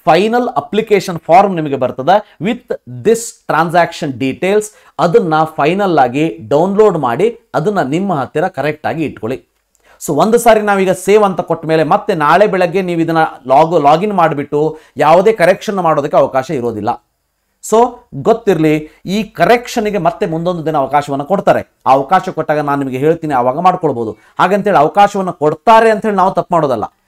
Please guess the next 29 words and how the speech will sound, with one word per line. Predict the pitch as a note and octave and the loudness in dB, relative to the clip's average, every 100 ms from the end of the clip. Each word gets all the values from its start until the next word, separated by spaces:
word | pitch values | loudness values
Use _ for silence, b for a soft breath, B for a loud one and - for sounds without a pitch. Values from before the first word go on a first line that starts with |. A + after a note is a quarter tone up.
| _ - | _ -8
So | C#3 | -4
ಕರೆಕ್ಟ್ | D#3+ G3+ G#3+ - | 0 0 0 0
ಆಗಿ | F#3+ G3 | 0 0
ನಾನು | E3+ D#3+ | 0 0
ಹೇಳಿದಂಥ | D#3 D#3 F#3+ F#3 F3+ | 0 0 0 -2 -2
ಎಲ್ಲ | D#3+ C3+ F3 | 0 2 2
ಸ್ಟೆಪ್‌ಗಳನ್ನ | F3+ - E3 D#3+ E3+ E3 | 2 0 -4 -2 0 0
ಫಾಲೋ | - C3+ D#3 F3+ | 0 0 2 0
ಮಾಡಿ | D#3+ D3 E3 | 0 -2 -2
ನೀಟಾಗಿ | D3+ C#3 F#3 F3+ D#3 D3+ | -4 -6 -4 0 0 0
ಬರೀರಿ. | C3+ C#3+ E3+ | -4 -4 -2
ಯಾವುದೇ | C3 C3 D#3+ | 0 0 -2
ಮಿಸ್ಟೇಕ್ | C3+ C3 - G3 F3 | -6 -8 -2 -2 -2
ಇದ್ರೆ | D3 C#3+ D3 - _ A#2 | -4 -4 -4 -8 _ -4
ದಯವಿಟ್ಟು, | D3 F#3+ - B3 A#3+ - _ | 0 0 0 0 0 -2 _
ಯಾವುದೇ | B2 C3+ E3+ F#3 A3 b - | 2 4 6 4 2 b -2
ಅಂದ್ರೆ | F#3 D3+ C3 | 0 0 2
ಡೌಟ್ | F3+ B3+ - | 2 2 0
ಇದ್ರೂ | A3 G3+ G3+ | -2 -2 0
ಕೂಡ | G#3 - _ _ - | -2 -2 _ _ -4
ಫುಲ್‌ಫಿಲ್ | G#3 A3 A3+ | -2 0 2
ಮಾಡೋದಕ್ಕೆ | G3+ F3 E3+ E3+ | 2 2 0 -2
ಹೋಗ್ಬೇಡಿ. | D3 A#2 G2+ - _ | -2 -4 -6 -12 _
ಅದನ್ನೆಲ್ಲ | D3 F3+ G#3 G3+ | -2 0 2 2
ನೋಡ್ಕೊಂಡು | D#3+ G3 G#3+ F#3+ F#3+ | 2 0 0 -2 0
ಗೊತ್ತಿದ್ದವ್ರಿಗೆ | D#3 D#3 F3+ E3+ D3 | -2 -2 -4 -4 -4
ಕೇಳಿ, | D3+ G3+ A3+ F3+ E3 - _ _ _ _ _ - | -4 2 4 4 -2 -8 _ _ _ _ _ -2
ಇಲ್ಲ | F3 F#3 | 2 2
ಅಂದ್ರೆ | D3 C3+ C3 - | 2 2 0 -4